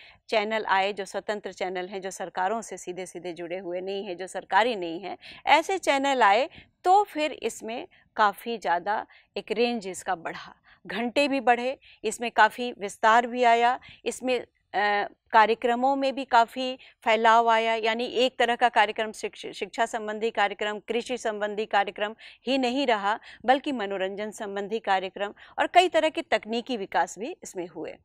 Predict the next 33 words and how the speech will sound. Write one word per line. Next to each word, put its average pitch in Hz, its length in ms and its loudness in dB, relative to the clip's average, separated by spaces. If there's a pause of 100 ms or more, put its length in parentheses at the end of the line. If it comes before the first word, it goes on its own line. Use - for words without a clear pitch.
(280)
तो 285 80 -8 (100)
कई 339 200 6
तरह 339 320 2
के 349 220 -6
जब 311 200 -4
ये 262 340 -4 (140)
शुरुआत 247 480 4
हुई, 262 120 -4
लेकिन 240 460 -4 (200)
इस - 200 -6
तकनीकी 247 460 -6
विकास 214 360 -2
के 202 140 -10
साथ-साथ, 180 460 -4 (320)
इसके 285 300 -2
साथ-साथ 254 420 -2
आप 214 180 -4
पाएंगे 226 500 0 (240)
कि 196 80 -8
जैसे-जैसे 302 600 -2
बहुत 262 260 -6
सारे 330 200 0
चैनल 277 420 -2
आए, 233 220 4 (260)
वैसे-वैसे 302 460 -2
आप 269 200 2
पाएंगे 240 460 -2
कि 233 340 -12 (180)
हमारा 208 260 -4
अंकुश 185 480 -10
भी 202 100 -8
नहीं - 200 -10
रहा। - 240 -16